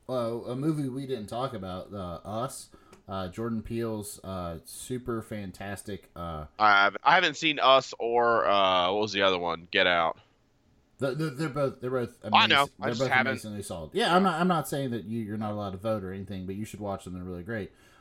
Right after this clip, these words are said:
Speaker 1: Um, but Us is one of those where it's, like, the breakdown of society based on this really, really weird, like, horror,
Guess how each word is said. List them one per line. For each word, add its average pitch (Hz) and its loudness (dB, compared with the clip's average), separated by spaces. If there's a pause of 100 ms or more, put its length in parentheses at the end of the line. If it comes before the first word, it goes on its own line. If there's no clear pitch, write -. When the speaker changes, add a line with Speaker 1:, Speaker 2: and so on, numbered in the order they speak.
(100)
Speaker 1:
Um, 101 -4
but 110 -4
Us 147 0
is 117 -6
one 123 -6
of 113 -6
those 110 -8
where 104 -10
it's, 98 -12
like, 98 -10
the 104 -8
breakdown 98 -6
of 90 -10
society 92 -8
based 92 -8
on 90 -8
this 87 -12
really, 92 -8
really 90 -8
weird, 85 -8 (240)
like, 82 -12 (220)
horror, 90 -8